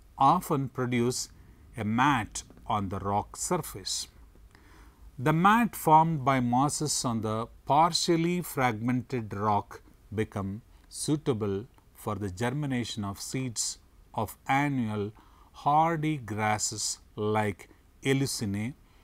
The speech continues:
Aristicula and Poa. The roots of these plants accelerate the process of rock disintegration.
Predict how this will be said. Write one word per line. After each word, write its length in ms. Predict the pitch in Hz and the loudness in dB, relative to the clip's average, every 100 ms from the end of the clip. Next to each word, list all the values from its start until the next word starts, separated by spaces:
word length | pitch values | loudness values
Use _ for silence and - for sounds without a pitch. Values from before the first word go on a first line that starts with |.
| - - - - | -20 -20 -4 2
Aristicula 840 | 143 165 - 120 - 101 98 113 - - - - - | 2 2 -2 -4 -4 -4 -4 -6 -12 -20 -20 -6 0
and 420 | 110 104 104 - | 0 0 -6 -6
Poa. 400 | 110 98 92 90 - - _ - _ _ - - - - - | -2 -2 -2 -6 -12 -20 _ -20 _ _ -20 -20 -20 -18 -2
The 180 | 143 175 | 2 4
roots 440 | 233 254 196 - | 4 4 2 2
of 200 | 160 123 | 0 2
these 280 | 170 208 180 | 0 2 0
plants 680 | - 147 139 143 151 - - - | -2 2 4 2 0 -4 -6 -4
accelerate 920 | 151 165 143 170 160 120 120 120 - - - | 0 2 2 4 4 4 2 0 -6 -16 -16
the 140 | 117 120 | -6 -6
process 640 | - 143 156 - 131 - | -2 0 2 0 -6 -4
of 260 | 117 113 - - | -2 -2 -8 -8
rock 520 | 117 123 123 - 110 107 | 0 2 2 0 -10 -4
disintegration. 1120 | 107 - 117 107 95 101 120 113 - 90 | -2 0 -2 -2 -2 0 2 2 -2 -8